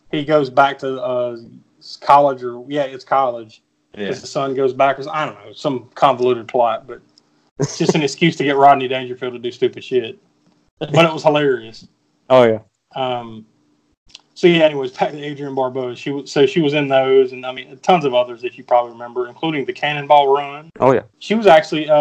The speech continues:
Speaker 1: I, I'm just looking through her, uh, filmography here. She was actually a voice in, uh, The Thing.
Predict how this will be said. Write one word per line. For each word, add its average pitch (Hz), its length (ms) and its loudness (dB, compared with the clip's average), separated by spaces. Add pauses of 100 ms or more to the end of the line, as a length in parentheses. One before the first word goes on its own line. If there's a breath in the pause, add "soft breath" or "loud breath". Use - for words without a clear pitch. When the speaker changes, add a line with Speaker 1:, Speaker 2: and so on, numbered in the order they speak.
(160)
Speaker 1:
I, 143 200 -6
I'm 139 120 -12
just 139 160 -14
looking 135 180 -10
through 143 160 -4
her, 135 220 -2
uh, 131 40 -4 (360)
filmography 135 640 -4
here. 123 180 -2
She - 160 -18
was 147 160 -18
actually 143 340 -6
a 117 60 -6
voice 143 420 -4
in, 123 220 -12
uh, 123 160 -2
The 113 160 -16
Thing. 156 420 -6